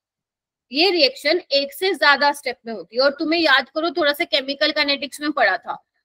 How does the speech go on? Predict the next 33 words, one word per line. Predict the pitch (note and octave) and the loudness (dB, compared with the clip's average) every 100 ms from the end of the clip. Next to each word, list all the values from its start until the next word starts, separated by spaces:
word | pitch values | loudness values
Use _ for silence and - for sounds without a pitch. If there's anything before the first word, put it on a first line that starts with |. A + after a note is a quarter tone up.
| _ - | _ -2
अगर | C4 D#4 | 2 4
आपका | D4+ - D#4+ | 4 4 0
complex | D#4+ C#4+ C4+ C#4+ C#4 - | 2 -2 -2 -4 -6 -4
reaction | C#4+ - D4+ | -4 -2 -4
होता | C#4 D4 | -2 -2
है | D4 | 0
वहां | C#4+ | 0
intermediate | C4+ C#4 C4+ C4+ C4 B3+ | 0 0 -2 0 0 0
बनता | A3 E3+ F#3+ | -6 -6 -4
है। | |
मैंने | B3 B3+ | 0 0
शायद | C4+ D4 A#3 | 0 -2 -2
तुम | C4+ | -2
लोगों | C4+ C4+ | 0 0
को | C#4 | -2
बताया | B3 C4+ B3+ B3 B3 | 0 2 4 6 4
भी | C#4 | 0
था | D4 C4+ | -2 -2
कि | C#4 | -2
मैं | C4+ C#4 | 0 -2
तुम्हें | C#4 C4+ C#4 | -2 -2 0
ना, | E4+ B4 - - _ _ | 2 0 -8 -20 _ _
अ, | B3+ C4 C4 C4 C#4+ | 0 2 4 2 4
organic | C#4+ C4+ C4 C4+ C#4+ | 4 4 2 2 -2
में | D4+ | -4
पढ़ाऊंगी। | C#4 A#3 F3+ F3+ - _ _ _ _ _ _ - | -4 -4 -10 -16 -20 _ _ _ _ _ _ -2
तो | G#4+ | -2
पहला | A4 D#4+ D4 D#4+ A#4 | 4 4 6 6 4
step | - G#4 - | 2 -6 0
क्या | F#4+ | 4
होता | F4 D4 D4 | 4 4 0
है | |
बेटा, | B3+ B3 B3 C#4 | -2 -2 -2 -4